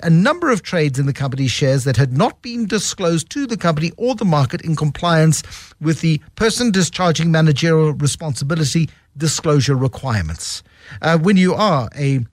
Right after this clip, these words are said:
person who's got managerial responsibility in a listed company and you do trade shares, you do need to disclose it, not only to the board of directors, but also certainly on the case of the J S E, and I'm sure the London Stock Exchange has got similar mechanism.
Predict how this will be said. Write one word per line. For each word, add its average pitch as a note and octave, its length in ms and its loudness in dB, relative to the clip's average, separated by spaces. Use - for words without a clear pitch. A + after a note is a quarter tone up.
person D3 320 -4
who's B2 200 -2
got C3+ 200 -10
managerial B2+ 560 -2
responsibility C3 760 -2
in D3+ 80 -2
a D#3 40 0
listed D#3+ 360 -2
company F3+ 320 2
and D3+ 140 4
you D3+ 80 6
do G#3 280 2
trade G#2+ 460 -4
shares, C3 420 -2
you F#3+ 80 -2
do C3+ 360 0
need E3+ 180 0
to - 80 -10
disclose B3 460 0
it, - 100 -4
not B3 180 -4
only A#3 220 -2
to E3+ 120 -6
the D3 100 0
board C3+ 240 2
of A#2 100 0
directors, G3 480 -4
but G3 160 -8
also A#3+ 300 2
certainly F3+ 260 -2
on D3+ 80 2
the C3+ 80 0
case C3+ 260 -2
of B2 120 -2
the A#2 80 0
J B2+ 240 2
S A2+ 180 0
E, D3+ 80 2
and D3 80 0
I'm A2+ 80 0
sure C#3 180 -2
the A#2 120 0
London B2+ 340 2
Stock B2 240 -4
Exchange B2 380 -2
has G2+ 100 -2
got A#2 180 -4
similar C3+ 400 4
mechanism. C3+ 520 4